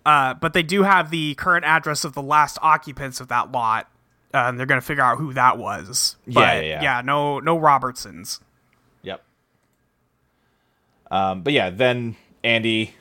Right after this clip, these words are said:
Speaker 2: loses his sperm <laughs> under the chair in the lobby and
Speaker 1: Yeah.
Speaker 2: is, like, under there trying to get it for way too long, long enough for Cooper to see the brand of boot that Andy's wearing, 'cause it's the same brand that they found, like, in Leo's little, like, secret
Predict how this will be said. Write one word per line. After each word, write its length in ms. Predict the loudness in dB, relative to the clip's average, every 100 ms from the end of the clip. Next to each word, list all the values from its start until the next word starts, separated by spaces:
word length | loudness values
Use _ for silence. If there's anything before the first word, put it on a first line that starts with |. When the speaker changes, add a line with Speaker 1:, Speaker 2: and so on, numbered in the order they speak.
| -18
Speaker 2:
loses 540 | -6 -2 -2 -2 -8
his 100 | -8
sperm 540 | -8 -4 0 2 4 2
<laughs> 0 |
under 340 | 2 0 -2
the 100 | -4
chair 580 | -4 0 2 4 2 0
in 120 | -6
the 80 | -4
lobby 360 | 2 2 4 2
and 80 | 2
Speaker 1:
Yeah. 260 | 4 4 2
Speaker 2:
is, 20 |
like, 60 | -4 _ _ _ _ -2
under 180 | 0 2
there 180 | 2 2
trying 380 | 0 0 0
to 60 | -2
get 180 | 0 0
it 160 | 0
for 100 | -4
way 240 | 0 2 2
too 220 | 0 -6
long, 320 | 0 0 2
long 220 | 6 6
enough 160 | 6 2
for 100 | 0
Cooper 300 | -6 -6 -6
to 60 | -8
see 240 | -6 -4
the 300 | -2 -4 -6 -10 _ _ _ -16
brand 420 | -2 2 2 2
of 220 | -4 -4
boot 300 | -2 -2 0
that 100 | 0
Andy's 340 | 0 0 -4
wearing, 380 | -2 0 0 -2
'cause 100 | -8
it's 100 | -12
the 40 | -12
same 300 | 0 2 2
brand 560 | 4 4 6 4 2 -8 -6
that 140 | -2
they 80 | -2
found, 480 | 2 4 6 4 2
like, 200 | -2 -2
in 140 | -4 -2
Leo's 300 | 2 2 0
little, 320 | -2 -4 -4
like, 180 | -6 -6
secret 500 | -8 -10 -6 -8 -8